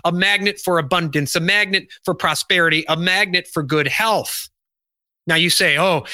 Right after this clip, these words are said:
is that a bunch of woo-woo mumbo jumbo?" No, it's absolutely not. Because your thoughts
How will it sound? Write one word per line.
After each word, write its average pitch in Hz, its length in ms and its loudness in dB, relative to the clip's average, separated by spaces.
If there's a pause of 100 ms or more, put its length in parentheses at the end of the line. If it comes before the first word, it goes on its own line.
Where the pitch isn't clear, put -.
(100)
is 160 120 0
that 202 160 2
a 175 40 -2
bunch 190 200 0
of 151 120 0
woo-woo 185 380 2
mumbo 156 280 0
jumbo?" 165 560 0 (540)
No, 285 200 0
it's - 120 -4
absolutely 226 640 0
not. 240 460 0 (2500)
Because 196 400 0 (720)
your 190 180 2
thoughts - 840 0